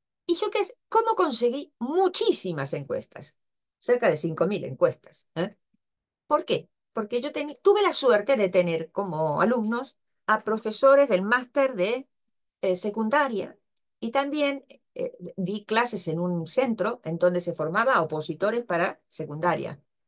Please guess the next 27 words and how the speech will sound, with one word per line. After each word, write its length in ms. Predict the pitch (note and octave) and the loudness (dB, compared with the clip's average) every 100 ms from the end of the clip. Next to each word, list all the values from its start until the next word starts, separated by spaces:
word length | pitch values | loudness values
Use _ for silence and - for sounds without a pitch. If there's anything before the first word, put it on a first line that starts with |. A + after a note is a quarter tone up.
| _ _ - | _ _ -4
Bueno, 220 | F#3+ - _ _ _ _ | -4 -4 _ _ _ _
entonces, 540 | A3+ B3+ A#3+ F3 - _ _ | 0 2 4 2 -2 _ _
estos 320 | G4 F#4+ G4+ | 0 2 0
profesores 640 | F#4 F#4 F#4 - F4+ G3+ - | 2 2 2 2 2 0 -2
animados 500 | G3+ G3 A3 D#4+ F4+ | -6 -2 0 2 2
por 140 | F4 E4 | 0 -4
la 60 | |
investigación, 920 | E4 E4 - D#4 E4+ - E4 G3+ A#3+ _ _ - | -2 -4 -2 -2 -2 0 -2 -2 -6 _ _ -8
pues, 240 | A3 - | -8 -8
<laughs> 340 | - - F3+ - _ _ _ _ _ | -14 -14 -16 -20 _ _ _ _ _
pues 300 | A#3+ A#3+ A3+ _ _ _ - | 4 4 2 _ _ _ -4
me 140 | A3 | -2
traían 540 | A3 A#3 C4 C#4+ D4+ F#4+ _ _ _ | 0 -2 -2 -4 -8 -10 _ _ _
todos 320 | E4+ F4+ - | 2 2 2
los 120 | C#4 | 0
días 460 | C#4+ D4 B3+ D#4+ - _ - _ - | 2 2 2 -2 -10 _ -20 _ -8
una 180 | C#4+ C#4 | -4 -2
cantidad 480 | D4 C#4 C4 C4 C4 | -2 -4 -2 0 2
de 80 | A#3+ | 2
encuestas 480 | A3+ D4 - D4 | 0 -6 -4 -2
hechas 300 | D#4+ B3 F3 | -2 -2 -2
con 160 | F3 F#3+ | 2 0
este 220 | A#3+ C#4 | 0 -4
materi-, 360 | C4+ A#3+ B3 - | -2 0 -2 0
con 160 | G3 | -4
este 300 | G#3 A3+ D4+ | -4 -2 0
esquema, 540 | B3 - D#4+ A3 - | 2 2 2 2 -2